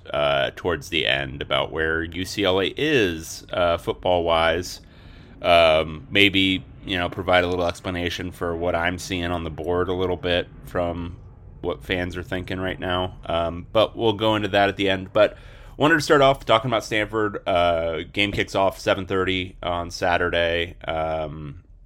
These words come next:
U C L A traveling to Stanford. I, I always have to remember that a lot of people don't pay attention to Pac-twelve football,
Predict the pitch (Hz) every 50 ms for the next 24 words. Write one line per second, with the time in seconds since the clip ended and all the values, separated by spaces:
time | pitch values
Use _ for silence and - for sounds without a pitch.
0 | - - - 101 95 82 - - 92 85 82 85 82 80 82 78 - 101 90 82
1 | 85 85 85 85 80 - - 104 95 92 90 - - - 87 85 85 85 - 90
2 | 87 82 82 - - - - - - - - - - - _ - _ - - -
3 | - - - 127 135 120 92 135 143 156 196 220 202 - 170 160 - - 120 104
4 | 95 95 95 98 101 101 107 104 92 95 92 98 101 104 107 123 123 - - 123
5 | 110 - - 92 85 82 82 - 101 98 101 - - - 113 101 95 92 - 98
6 | 95 92 - - 104 - - - - - 95 90 - - - - - 92 85 87
7 | 87 85 - - - - - - - - - 110 - - 98 98 92 92 95 98
8 | 98 -